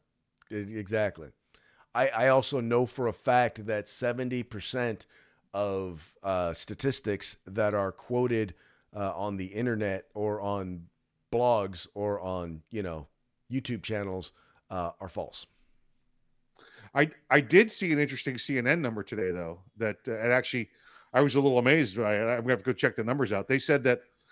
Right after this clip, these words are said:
Speaker 2: uh, seventy-five percent of the people make up three quarters of the population. So I'm gonna actually have to check that one.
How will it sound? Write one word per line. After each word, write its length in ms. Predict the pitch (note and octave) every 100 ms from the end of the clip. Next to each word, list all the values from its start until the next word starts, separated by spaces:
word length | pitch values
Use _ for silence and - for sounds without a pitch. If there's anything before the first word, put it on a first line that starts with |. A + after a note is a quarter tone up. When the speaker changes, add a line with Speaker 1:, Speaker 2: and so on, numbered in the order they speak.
| _ _ _ -
Speaker 2:
uh, 100 | C#3+
seventy-five 1120 | B2+ - - D#3+ D#3+ D#3 C#3+ - C#3+ C3+ -
percent 340 | - B2 C#3+ B2+
of 60 |
the 60 | C#3+
people 300 | - C#3 G2+
make 220 | A2 G#2+
up 120 | G#2+
three 160 | G2+ A#2
quarters 340 | - A2+ G#2
of 60 | G2
the 60 | F2
population. 640 | G#2+ G2 G2+ G2 - D#2 -
So 300 | - F#2 - _ _
I'm 80 | A#2
gonna 120 | B2
actually 180 | G#2+ A2
have 80 | F#2
to 80 | -
check 220 | G2 E2+
that 200 | E2+
one. 100 | -